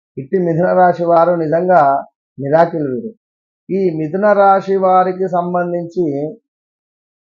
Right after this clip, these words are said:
మరి రెండు వేల ఇరవై రెండు నుంచి ఇరవై మూడు, ఇరవై నాలుగు అంతా నలిగిపోయారు. ఇరవై ఒకటి నుంచి కూడా తీవ్రమైనటువంటి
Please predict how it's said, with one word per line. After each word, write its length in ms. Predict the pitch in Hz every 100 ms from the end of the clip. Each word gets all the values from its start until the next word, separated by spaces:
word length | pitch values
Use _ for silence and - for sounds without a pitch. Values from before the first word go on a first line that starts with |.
| _ -
మరి 480 | 156 170 139 123 139 _ _ _ 139
రెండు 260 | 160 202
వేల 280 | 202 196 196
ఇరవై 420 | 190 190 180 185
రెండు 300 | 175 175 185
నుంచి 640 | 180 180 175 180 180 - 151
ఇరవై 220 | 156 175
మూడు, 420 | 175 175 170 175
ఇరవై 240 | 156 160 165
నాలుగు 280 | 165 165
అంతా 340 | 156 147 175 156
నలిగిపోయారు. 720 | 151 151 180 170 170 147 135
ఇరవై 240 | 135 156
ఒకటి 240 | 147 170 175
నుంచి 340 | 175 175 175
కూడా 240 | 156 160 120
తీవ్రమైనటువంటి 1300 | - _ 165 185 190 175 170 170 165 165 160 151